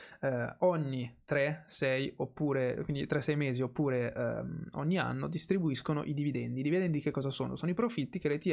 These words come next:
F ottiene in un determinato periodo. Ok, e li distribuisce quindi ai suoi azionisti, se così vogliamo chiamarli. Mentre gli E T F ad accumulazione, che sono per l'appunto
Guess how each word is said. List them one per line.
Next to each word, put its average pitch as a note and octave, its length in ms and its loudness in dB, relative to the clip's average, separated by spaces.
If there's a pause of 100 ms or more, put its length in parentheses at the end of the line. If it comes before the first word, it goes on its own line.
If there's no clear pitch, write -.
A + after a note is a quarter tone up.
F B2 120 -6
ottiene C#3+ 480 -2 (320)
in E3 100 2
un F3 80 4
determinato F#3+ 560 2
periodo. B2 540 -4 (720)
Ok, - 180 -4
e C#3 220 2
li G#3+ 100 4
distribuisce F3+ 800 2
quindi C3 340 -2 (120)
ai D#3+ 200 2
suoi C#3 280 2
azionisti, C3+ 640 0
se C3+ 140 0
così C3 180 0
vogliamo B2 280 -2
chiamarli. - 540 -4 (300)
Mentre C#3 680 0
gli D#3 100 0
E D3+ 60 2
T F3 120 2
F G3+ 140 -2
ad C#3+ 80 4
accumulazione, C3 800 2
che C3 100 -6
sono C3+ 500 2
per C#3 140 -2
l'appunto B2 680 -2